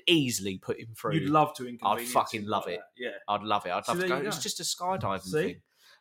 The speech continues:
Speaker 1: Um, uh, also, Mister A has commented saying, uh, "In all honesty,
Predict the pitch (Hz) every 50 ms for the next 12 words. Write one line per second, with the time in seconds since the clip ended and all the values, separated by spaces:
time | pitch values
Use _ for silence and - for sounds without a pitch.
0 | _ - 110 107 110 110 107 107 104 104 - _ _ _ - - - _ _ _
1 | - 110 104 101 101 101 98 - - - _ _ 135 131 123 - - 120 113 113
2 | 120 120 - - 123 117 110 101 87 90 101 117 123 127 135 - - 107 104 98
3 | 95 - - - - 110 104 98 - - 104 87 - - 104 101 101 98 98 98
4 | 98 - - 104 98 - 107 110 113 - - 139 131 127 127 120 120 110 98 -
5 | - - 90 - 107 110 117 -